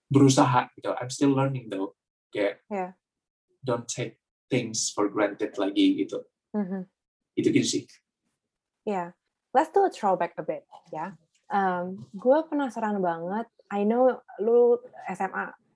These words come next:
Speaker 2: Petrus.
Speaker 1: Hmm.
Speaker 2: Em, seberangnya ada es krim kesukaan kita, es krim Angi. So good, the
Speaker 1: Hmm.
Speaker 2: durian and the kacang merah. Di
Speaker 1: So
Speaker 2: bakul
Speaker 1: good.
Speaker 2: kelapa itu.
Speaker 1: Iya.
Speaker 2: Tapi gue penasaran deh, waktu kecil itu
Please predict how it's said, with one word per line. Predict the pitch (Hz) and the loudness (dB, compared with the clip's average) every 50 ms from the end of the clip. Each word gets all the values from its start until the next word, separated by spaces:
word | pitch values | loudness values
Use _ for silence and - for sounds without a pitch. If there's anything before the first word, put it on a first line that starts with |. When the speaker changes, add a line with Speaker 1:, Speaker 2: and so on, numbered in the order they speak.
| _ _ | _ _
Speaker 2:
Petrus. | - 196 185 185 - 190 202 233 - - - - _ _ _ _ _ _ _ _ _ _ _ _ _ _ | -8 -8 -6 -4 -2 -2 -2 -4 -6 -12 -20 -20 _ _ _ _ _ _ _ _ _ _ _ _ _ _
Speaker 1:
Hmm. | - - _ - 139 | -20 -14 _ -4 2
Speaker 2:
Em, | - 202 190 185 180 175 175 170 170 170 170 165 165 165 170 175 175 180 _ _ _ _ _ _ _ _ - | 4 4 4 6 4 4 2 0 0 -4 -6 -6 -6 -8 -10 -10 -14 -16 _ _ _ _ _ _ _ _ -6
seberangnya | 185 170 185 185 185 190 190 190 | -2 0 2 2 2 2 0 0
ada | 190 196 185 | 0 -2 -4
es | - | -4
krim | - 196 185 175 | -6 -6 -6 -6
kesukaan | 190 190 - 175 - 175 170 170 170 175 175 175 | -8 -8 -10 -8 -6 -4 -4 -4 -6 -6 -8 -6
kita, | - 190 185 - 180 185 214 220 | -6 -6 -4 -2 -2 -2 -2 -4
es | - 208 196 190 | -8 -8 -6 -6
krim | 208 - 180 | -6 -6 -4
Angi. | 175 175 175 170 180 202 208 _ _ _ _ _ _ _ _ - - | -4 -2 -2 -2 -2 -2 -6 _ _ _ _ _ _ _ _ -20 -20
So | - - - 208 190 | -16 -6 -2 2 2
good, | 190 165 190 185 190 185 - | 2 4 4 2 2 2 4
the | - 170 | 2 2
Speaker 1:
Hmm. | 156 | 2
Speaker 2:
durian | 180 185 190 185 180 175 175 175 | 2 0 2 2 2 2 2 0
and | 175 170 165 | -2 -4 -4
the | - | -6
kacang | - 170 - 175 165 | -8 -8 -8 -8 -8
merah. | 165 160 160 160 165 185 - _ - _ _ _ _ _ _ _ _ - | -6 -6 -6 -6 -6 -8 -8 _ -20 _ _ _ _ _ _ _ _ -2
Di | 180 185 | 0 2
Speaker 1:
So | 170 185 175 - | 4 6 6 6
Speaker 2:
bakul | 247 202 196 196 | 6 6 6 4
Speaker 1:
good. | 196 | 4
Speaker 2:
kelapa | - 190 185 185 185 - 185 185 185 185 | 4 4 4 4 4 4 2 2 2 2
itu. | 185 185 185 214 233 - _ _ _ _ - - _ _ _ _ _ | 0 0 -2 -2 -2 -8 _ _ _ _ -20 -20 _ _ _ _ _
Speaker 1:
Iya. | - - - - - - - _ _ _ _ _ _ _ _ - | -2 0 0 0 0 -2 -8 _ _ _ _ _ _ _ _ -4
Speaker 2:
Tapi | - 254 - 381 | -2 2 4 6
gue | 311 392 415 | 6 6 4
penasaran | 415 311 285 262 277 285 294 277 | 4 0 -2 0 -2 0 2 4
deh, | 208 170 160 | 4 4 4
waktu | 175 185 415 415 - | 2 -2 -4 -6 -8
kecil | - 214 208 - 226 208 208 | -8 -8 -6 -4 -4 -4 -2
itu | 208 - | 0 0